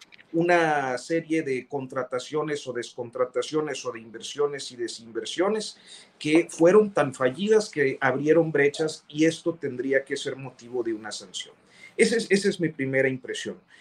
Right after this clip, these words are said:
Eh, sin embargo, eh, en este caso concreto y específico que tiene que ver con la defensa nacional,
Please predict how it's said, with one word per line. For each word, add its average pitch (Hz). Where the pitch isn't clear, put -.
Eh, 123
sin 254
embargo, 165
eh, 123
en 139
este 190
caso 175
concreto 147
y 117
específico 127
que 110
tiene 143
que 139
ver 135
con 135
la 123
defensa 127
nacional, 117